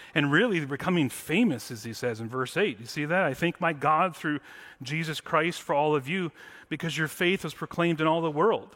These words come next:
They're doing the work of ministry there in Rome. They've been faithful Christians, and Paul longs to, to visit them, to encourage them, to strengthen them. And he gives them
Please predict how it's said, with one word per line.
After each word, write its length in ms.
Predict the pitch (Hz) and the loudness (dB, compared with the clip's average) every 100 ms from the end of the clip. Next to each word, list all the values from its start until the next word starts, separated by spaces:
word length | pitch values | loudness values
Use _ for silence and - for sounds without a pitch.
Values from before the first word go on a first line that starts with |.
| - _ _ _ _ _ _ _ _ _ _ | -20 _ _ _ _ _ _ _ _ _ _
They're 220 | 170 185 | 0 0
doing 540 | 139 120 165 214 196 156 | 0 -2 0 4 4 4
the 100 | 147 | 2
work 260 | 165 190 | 4 2
of 120 | 175 | 2
ministry 500 | 147 170 226 - 139 | 2 2 2 0 -4
there 180 | 113 113 | -2 -2
in 80 | 120 | 0
Rome. 380 | 135 214 123 135 - _ _ - | 2 2 -2 -10 -18 _ _ -6
They've 100 | 151 | 0
been 160 | 151 - - - | 0 -2 -10 -14
faithful 720 | - - 196 214 - 202 180 | -6 2 4 4 0 -2 -2
Christians, 720 | - 214 208 - 147 120 156 | -2 0 0 -2 -4 -4 -4
and 100 | 147 | -4
Paul 340 | - 185 190 | 2 2 2
longs 640 | 170 165 208 220 220 208 - | 0 0 2 4 2 0 0
to, 180 | 170 143 - - | 0 0 -4 -4
to 120 | 175 | 0
visit 300 | 156 190 185 | 2 2 2
them, 180 | 160 127 | 0 0
to 200 | 175 165 | 0 2
encourage 680 | 165 - 156 208 202 156 135 | 2 0 2 4 4 0 0
them, 240 | 135 123 | 0 0
to 160 | - 131 | -4 -6
strengthen 640 | - - 202 202 - 143 | -6 0 2 2 0 -2
them. 240 | 131 117 - - - - _ _ _ - | -2 -4 -10 -20 -20 -20 _ _ _ -4
And 100 | 156 | 0
he 60 | 160 | 2
gives 320 | 147 196 170 | 4 2 2
them 180 | 190 175 | 0 0